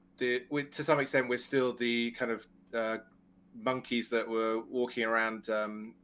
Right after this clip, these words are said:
uh, you know, Africa millions of years ago. Um, you know, y-, y-, it's not that you're losing anything; you're just gaining. Uh, you're just gaining things. So I actually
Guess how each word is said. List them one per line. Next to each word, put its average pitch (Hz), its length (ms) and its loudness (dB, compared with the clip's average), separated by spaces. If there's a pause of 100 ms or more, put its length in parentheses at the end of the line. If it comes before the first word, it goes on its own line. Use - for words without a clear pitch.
(140)
uh, 107 300 0
you 113 80 -4
know, 110 60 2
Africa 110 580 2 (380)
millions 120 340 2
of 110 100 -2
years 117 240 2
ago. 101 260 2 (400)
Um, 117 380 4 (180)
you 151 100 4
know, 143 60 6
y-, 139 280 2
y-, - 680 -10
it's 156 180 0
not 202 160 8
that 175 100 4
you're 151 140 8
losing 135 400 4
anything; 135 280 2
you're 135 100 6
just 151 280 0
gaining. 117 540 6 (240)
Uh, 113 240 4
you're 123 80 -2
just 131 180 -4
gaining 113 360 4
things. 101 360 -4 (380)
So 139 360 8 (500)
I 170 100 12
actually 156 640 8